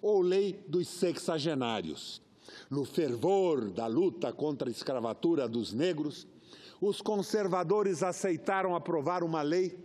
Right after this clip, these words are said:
que liberasse escravas e escravos com mais de sessenta anos. Na verdade,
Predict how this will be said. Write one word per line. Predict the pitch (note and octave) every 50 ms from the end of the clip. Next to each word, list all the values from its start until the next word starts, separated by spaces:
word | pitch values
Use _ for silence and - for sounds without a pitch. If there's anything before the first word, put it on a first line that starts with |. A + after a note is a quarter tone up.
| - - - - - - - - -
que | - G3+
liberasse | G3 G#3 A3 F#3+ G#3 G3+ G3 A3 A#3+ A3+ - - -
escravas | G3+ - - - - - G3+ G3+ G#3+ A3+ A3 G3 D3 C#3 C3+ B2 A2+ - - - - - - - - - - - - - _ _ -
e | E3 F#3
escravos | F#3 E3 - - - - G3+ G#3 A3 A3 G#3 F3+ C#3 C#3+ C#3 -
com | - G#3 A3 G3+
mais | F#3 F#3 G3+ G#3 G#3 G3+ D#3+
de | D#3+ F#3+ F#3
sessenta | - - G3+ F#3 C#3+ - G3+ G3+ F#3+ - G3
anos. | F#3+ G3+ G3+ F#3+ D#3+ G#2+ - - - - - - - - _ _ - - _ _ - - _ _ _ - - - - - - - - _ _ _
Na | - F#3 E3
verdade, | D#3 F#3+ G3 F3+ D#3+ G3 G3+ B3+ C4+ D4 C4